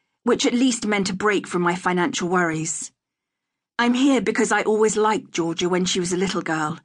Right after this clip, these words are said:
though it's been years since I last saw her. And I'm here because it's a rare opportunity to visit this beautiful estate, a property that currently belongs to Charlotte, but which was once, briefly,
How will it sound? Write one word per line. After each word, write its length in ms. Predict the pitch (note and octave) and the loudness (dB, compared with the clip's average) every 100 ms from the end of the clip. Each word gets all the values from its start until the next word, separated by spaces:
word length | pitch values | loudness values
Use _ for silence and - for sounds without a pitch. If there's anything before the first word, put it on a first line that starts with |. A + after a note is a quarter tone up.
| _ _ _ _ | _ _ _ _
though 160 | - G#3 | -2 0
it's 120 | F#3 | 2
been 200 | A3+ G#3 | 0 2
years 380 | F#3+ G#3 F#3+ D3+ | 2 2 2 2
since 200 | D#3+ C#3+ | -2 0
I 80 | E3+ | 2
last 320 | E3 D#3 - | 2 2 0
saw 220 | - E3+ | -2 -2
her. 400 | E3 D3 D3+ - _ _ _ _ _ _ _ _ _ | 0 -2 -4 -8 _ _ _ _ _ _ _ _ _
And 140 | A3 A3 | -2 0
I'm 160 | A3 | 0
here 380 | A3 A3+ B3 A#3 | -2 0 2 2
because 280 | A#3 A#3 F#3+ | 0 -2 -2
it's 140 | G3+ | -2
a 80 | G3 | -2
rare 400 | F#3 G3+ G#3 G#3+ | 0 2 2 2
opportunity 640 | G#3 G3+ - F#3 F3 - F3+ | 0 -2 -2 -2 -2 -4 -4
to 140 | F3+ | -4
visit 420 | F#3 G3 F3+ D#3+ | -2 0 0 -2
this 180 | F3 F3 | -4 -8
beautiful 560 | G3 G3+ G#3 G3 F#3 E3 | -6 -4 -4 -4 -2 -2
estate, 640 | E3+ - F3+ E3 - - _ _ _ _ _ - | -2 -2 -2 -2 -6 -10 _ _ _ _ _ -4
a 100 | B3 | -2
property 420 | - D#4+ D#4+ - F#3 | 2 2 2 -2 -2
that 180 | - | -4
currently 460 | - C#4 C#4+ G#3 E3+ | -2 2 2 2 -2
belongs 400 | F3 F3+ F#3 F3+ | 0 0 0 -2
to 80 | G3 | -2
Charlotte, 600 | - A#3 A3 F3 - - _ _ _ _ _ _ _ | 0 2 2 0 -4 -8 _ _ _ _ _ _ _
but 140 | - A3 | -4 0
which 220 | D4 - | 0 2
was 160 | B3+ A#3 | 0 2
once, 480 | C4+ B3+ F#3+ - - - - | 2 2 2 -4 -10 -14 -6
briefly, 720 | G#3+ B3+ A#3 - F3+ E3+ | 2 2 0 -2 -2 -2